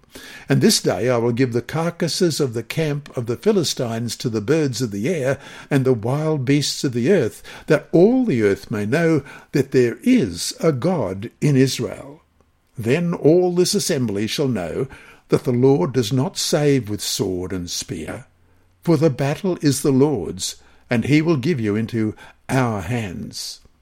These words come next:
So it was, when the Philistine arose and came and drew near to meet David, that David hurried and ran toward the army to meet the Philistine.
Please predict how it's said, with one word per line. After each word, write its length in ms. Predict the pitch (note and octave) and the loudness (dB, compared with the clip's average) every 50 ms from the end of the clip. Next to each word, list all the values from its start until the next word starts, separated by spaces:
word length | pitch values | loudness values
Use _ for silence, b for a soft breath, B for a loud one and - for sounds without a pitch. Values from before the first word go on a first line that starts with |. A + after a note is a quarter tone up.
| _ _ _ _ _ _ _ _ _ _ | _ _ _ _ _ _ _ _ _ _
So 240 | - - A3+ B3 A#3 | -4 -2 0 0 0
it 100 | C#3+ A2+ | -2 -4
was, 640 | F#2+ A2+ B2 G2 - - D#2+ E2+ B2 E3 - - - B B B B B B B | -2 -2 -2 -2 -4 -6 -10 -10 -8 -8 -10 -10 -12 B B B B B B B
when 160 | B C3 A#2+ | B 0 2
the 100 | A2+ G#2+ | 2 -2
Philistine 600 | - - D3+ C#3 C3+ B2 - - B2 G#2+ G#2+ A2 A2 | -2 -2 0 0 0 -2 0 -4 -2 -2 -2 -2 -2
arose 640 | G2 F#2+ F#2+ F#2+ F#2 E2 D#2 - G2 C#3+ C3+ - | -4 -4 -2 -2 -4 -4 -4 -6 -6 -4 -4 -4
and 180 | - F#2 F#2+ F#2+ | -4 -4 -6 -6
came 380 | - B2+ B2 A2 G#2+ A#2 C3 C3+ | -4 -2 -2 -2 0 0 0 0
and 140 | A2+ G#2+ | -2 -2
drew 180 | G2+ A#2 A2 G2+ | 0 0 0 0
near 240 | G#2+ A#2+ A#2 G#2 F#2+ | 0 0 0 0 -2
to 160 | - - G#2 | -4 -4 -4
meet 300 | F2 A2 F3 G3 C#3 - | -2 0 -2 -2 -2 -4
David, 460 | - F2+ D#2 E2 E2 F2+ A#2+ C3 B2+ B B B B B B B B B B B _ - | -6 -6 -4 -4 -4 -4 -4 -4 -4 B B B B B B B B B B B _ -4
that 140 | - C#3 B2 | -4 -2 0
David 360 | F#3+ F3 G3 A3 A3 B3+ D#3+ | 2 2 2 2 2 0 -2
hurried 580 | - - - G3 F3+ B2+ G#2 G#2+ E3+ E3+ - - | -2 -4 -2 0 0 2 2 2 0 -2 -2 -2
and 320 | - F3 F3+ D#3 C3+ B2 | 0 0 0 0 0 2
ran 400 | B2 C3 C3+ C#3 C#3+ D3 D3+ D#3+ | 2 4 4 4 4 2 2 0
toward 520 | C3+ - G#3+ F#3 C3+ B2+ B2 B2 B2+ B2+ B2 | 2 2 2 4 4 4 6 4 4 4 2
the 160 | D3 D3 C3 | 0 0 2
army 320 | A2 G#2 G2+ G2 A2+ B2+ | 0 0 0 0 0 0
to 160 | B2+ - E3+ D3+ | 0 0 -2 0
meet 340 | D#3 E3 G3+ A3+ A3+ - | 2 4 4 4 2 2
the 80 | - D3+ | -2 -2
Philistine. 840 | - - G#2+ F#2+ F#2 F2+ - - - A#2 - - - - _ - C3 | -2 -2 -4 -4 -4 -6 -8 -8 -8 -10 -12 -12 -18 -20 _ -20 -20